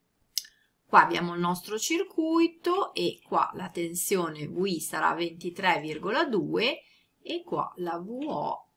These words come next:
eh, sarà cinque virgola ottantacinque, quindi tutto è stato fatto nel modo corretto. Quindi ricordate sempre di fare attenzione a, ho fatto questo esercizio proprio apposta, di fare attenzione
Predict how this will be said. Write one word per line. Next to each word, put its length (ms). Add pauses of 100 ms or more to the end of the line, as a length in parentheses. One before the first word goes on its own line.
eh, 520
sarà 380
cinque 460
virgola 320
ottantacinque, 880
quindi 440
tutto 1080 (360)
è 120
stato 320
fatto 320
nel 180
modo 400
corretto. 720 (380)
Quindi 440
ricordate 540
sempre 800
di 100
fare 220
attenzione 920
a, 360
ho 220
fatto 360
questo 260
esercizio 500
proprio 280
apposta, 460
di 140
fare 180
attenzione 840